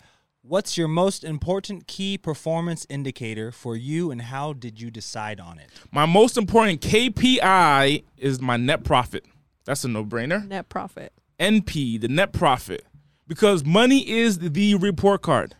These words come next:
Speaker 2: You know, there's so many K P Is. There's so many
Speaker 3: Yeah.
Speaker 2: key performance indi-, indicators that allows you to see how, like, we have a spre-, we have a sheet. So, you know,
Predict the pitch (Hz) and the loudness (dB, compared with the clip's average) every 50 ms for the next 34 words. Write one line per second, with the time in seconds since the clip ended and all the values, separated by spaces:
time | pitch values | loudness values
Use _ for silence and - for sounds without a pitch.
0 | _ _ _ _ _ 160 165 165 190 226 233 - 311 294 254 214 160 135 185 185 | _ _ _ _ _ -4 0 2 4 4 2 2 -2 -2 -2 -2 -2 -2 -2 -2
1 | - - 156 143 113 76 - - - - 147 - 190 190 190 196 190 180 175 165 | -2 -2 -4 -4 -4 -6 -8 -12 -14 -14 -10 -8 -6 -6 -4 -4 -4 -4 -4 -6
2 | - _ _ _ _ - 233 233 185 143 160 208 - _ - 196 160 156 143 170 | -8 _ _ _ _ -8 -6 -6 -6 -6 -8 -12 -14 _ -4 -2 -2 0 2 4
3 | 202 190 175 165 - 175 160 165 - _ 170 175 180 170 151 - 175 160 160 160 | 4 4 4 0 -4 -6 -8 -10 -10 _ -4 -2 -2 -2 -2 0 0 0 2 0
4 | 156 147 156 147 143 147 151 156 151 151 143 135 135 139 - - 165 165 160 156 | 0 2 2 2 4 4 4 4 4 2 0 -2 -10 -10 -8 -4 -2 0 0 0
5 | 151 143 - _ _ _ _ _ _ _ _ _ _ _ - - 180 196 - 147 | 0 -2 -6 _ _ _ _ _ _ _ _ _ _ _ -4 0 0 0 0 0
6 | 160 175 175 160 151 185 208 202 214 202 196 147 143 - - - - - 151 143 | 0 0 0 0 0 -2 0 2 2 2 2 0 -2 -4 -6 -8 -8 -6 -6 -4
7 | - - 170 185 196 165 139 - - - 170 139 117 - - - _ _ - - | -2 0 0 2 2 0 0 -2 -4 -6 -6 -6 -6 -8 -12 -18 _ _ -12 -10
8 | 147 135 139 143 139 131 117 110 | -8 -6 -6 -6 -6 -6 -8 -10